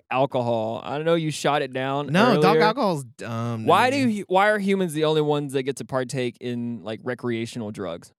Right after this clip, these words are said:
Speaker 1: Why, Josh?
Speaker 2: What do you mean, why? Because we're the only ones responsible enough to, like, know when to stop. <laughs> That's not true.
Speaker 1: Yeah, I was about to say, are we responsible
Speaker 2: <laughs>
Speaker 1: enough to know when to stop?
Speaker 2: No,
Speaker 1: You think
Speaker 2: I
Speaker 1: a
Speaker 2: don't
Speaker 1: dog
Speaker 2: know.
Speaker 1: would get, like, uh, addicted to, like, cocaine or something like that?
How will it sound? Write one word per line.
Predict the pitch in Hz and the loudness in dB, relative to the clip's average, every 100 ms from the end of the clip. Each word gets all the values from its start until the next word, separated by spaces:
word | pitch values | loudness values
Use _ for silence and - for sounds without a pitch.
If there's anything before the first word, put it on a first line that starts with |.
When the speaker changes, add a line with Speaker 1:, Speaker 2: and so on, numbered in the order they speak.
| - | -6
Speaker 1:
Why, | 117 101 | -4 -4
Josh? | 92 87 92 - | -6 -6 -6 -8
Speaker 2:
What | - 359 | -12 -8
do | |
you | 403 | -4
mean, | 415 370 | -4 -2
why? | 247 240 208 135 | -2 0 -2 -4
Because | 185 - 302 233 143 | -8 -2 -2 -2 -4
we're | 165 | -4
the | 185 | -4
only | 190 202 | -4 -4
ones | 202 196 | -4 -6
responsible | 190 - 185 190 - 165 | -10 -12 -12 -14 -12 -6
enough | 156 156 165 | -4 -4 -6
to, | - 139 | -6 -6
like, | 143 131 127 | -6 -8 -8
know | 139 | -6
when | 151 143 139 | -6 -6 -6
to | 123 110 | -8 -10
stop. | - - 143 117 - | -16 -12 -10 -10 -8
<laughs> | |
That's | 208 156 135 | -6 -6 -8
not | 110 | -16
true. | - 113 120 165 | -16 -16 -6 0
Speaker 1:
Yeah, | |
I | 170 | 2
was | |
about | 170 | 2
to | 160 | 2
say, | 151 | 2
are | 123 135 160 | 6 6 6
we | 214 | 4
responsible | 254 359 233 233 254 226 233 | 0 0 0 0 0 2 2
Speaker 2:
<laughs> | |
Speaker 1:
enough | 226 269 | 4 0
to | 277 | 0
know | 220 226 | 2 2
when | 233 | 2
to | 233 | 0
stop? | 240 214 190 - 190 _ - | -4 -4 -6 -10 -20 _ -6
Speaker 2:
No, | - | 0
Speaker 1:
You | 220 | 2
think | 269 240 | 2 2
Speaker 2:
I | |
Speaker 1:
a | |
Speaker 2:
don't | 190 | 4
Speaker 1:
dog | 160 160 170 | 6 6 4
Speaker 2:
know. | |
Speaker 1:
would | 165 | 2
get, | 151 156 143 | -2 -2 0
like, | 139 123 | -2 -2
uh, | 131 127 120 | -2 0 -2
addicted | 92 110 127 123 139 | -4 -4 -4 -4 -6
to, | 123 | -4
like, | 107 - | -4 -4
cocaine | 127 120 117 120 | -4 -4 -6 -6
or | 131 | -6
something | 135 139 | -6 -6
like | 135 147 | -6 -6
that? | 156 156 | -8 -10